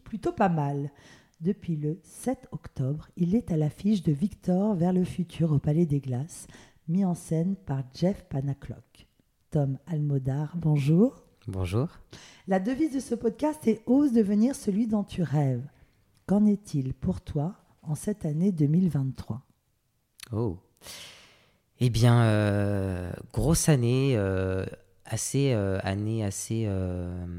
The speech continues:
Speaker 2: euh, surprenante. Euh, je m'attendais à une année plutôt calme, j'avais moins de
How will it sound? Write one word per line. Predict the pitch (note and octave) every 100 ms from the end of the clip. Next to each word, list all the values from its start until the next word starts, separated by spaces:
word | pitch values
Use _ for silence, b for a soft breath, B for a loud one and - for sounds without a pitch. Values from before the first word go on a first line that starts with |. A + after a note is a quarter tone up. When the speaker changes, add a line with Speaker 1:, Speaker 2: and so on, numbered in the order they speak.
| F2+ F#2 - - F2+
Speaker 2:
euh, | E2+
surprenante. | - - - F#2+ A2 - - b b b b -
Euh, | F2+
je | F2
m'attendais | F2+ F2+ F#2+ G2 A2+
à | G2+
une | F#2+
année | F#2 F#2
plutôt | - B2 A#2+
calme, | - G#2+ G#2+ A#2+ C3+ C3+
j'avais | F#2+ F#2 F2+ F2
moins | F#2 F#2 A#2+ D3 D3
de | B2 A#2 A2+ G#2+ G#2